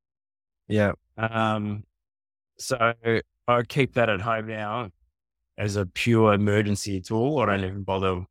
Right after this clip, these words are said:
Speaker 2: I, and even still, when I get it, sometimes, sometimes my mate comes around and he borrows the press tool. Goes, "Mate, I, I need the press tool." So I give him the big one 'cause it goes up to fifty mil.
Speaker 1: Yeah.
Speaker 2: Uh,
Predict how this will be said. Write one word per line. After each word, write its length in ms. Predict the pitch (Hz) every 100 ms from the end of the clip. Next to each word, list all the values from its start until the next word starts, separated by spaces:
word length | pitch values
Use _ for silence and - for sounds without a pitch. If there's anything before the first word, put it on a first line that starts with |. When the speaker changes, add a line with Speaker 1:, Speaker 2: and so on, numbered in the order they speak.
| _ 120
Speaker 2:
I, 160 | 127
and 180 | 139 135
even 220 | 147 143
still, 320 | - - 143 127
when 120 | 123
I 80 | 117
get 240 | 127 127
it, 120 | 127 _ _ _ _
sometimes, 460 | - 131 139 123 107 -
sometimes 380 | - 165 165 127
my 60 | 113
mate 100 | 104
comes 200 | - 120 110
around 340 | 107 113 143 _ _ _ _ _ _ _ -
and 120 | 110
he 60 | 104
borrows 760 | 98 120 117 110 101 - - _ -
the 80 | -
press 260 | - 117
tool. 100 | -
Goes, 160 | 107 110
"Mate, 240 | 147 151
I, 240 | 156 151 131
I 80 | 143
need 140 | 151
the 80 | -
press 220 | 139 147
tool." 300 | - 101 90 _ _ -
So 140 | 117
I 40 |
give 180 | 117 123
him 60 | 113
the 60 | 95
big 160 | 107
one 160 | 110 98
'cause 140 | 101
it 60 | 95
goes 220 | 107 101
up 140 | 101
to 100 | -
fifty 340 | 82 110 - 101
mil. 280 | 104 98 98 _ _ _ _ _ _ _
Speaker 1:
Yeah. 220 | 107 - - _
Speaker 2:
Uh, 100 | 120